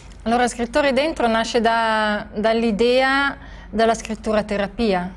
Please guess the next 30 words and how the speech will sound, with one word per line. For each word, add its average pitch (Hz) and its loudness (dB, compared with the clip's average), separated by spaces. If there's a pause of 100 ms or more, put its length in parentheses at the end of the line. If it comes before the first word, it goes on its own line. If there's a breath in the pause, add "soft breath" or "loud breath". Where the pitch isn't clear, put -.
della 208 -2
scrittura 208 -2
che 208 -4
guarisce, 202 0
la 180 0
scrittura 190 -6
che 190 -4
aiuta 202 2
a - 4
darsi 190 0
delle 202 2
risposte. 185 -4 (540 loud breath)
Eh, 190 2
è - -6
un'idea 196 2
vecchia 226 -2 (180)
che - -2
io 202 4
elaboro 208 0
in 196 2
modo 196 2
diverso 196 0 (400 loud breath)
perché 202 2 (240)
sono 214 0
convinta 233 2
che 254 2
lo 220 2
scrittore 262 -2
possa 247 0
vivere, 208 2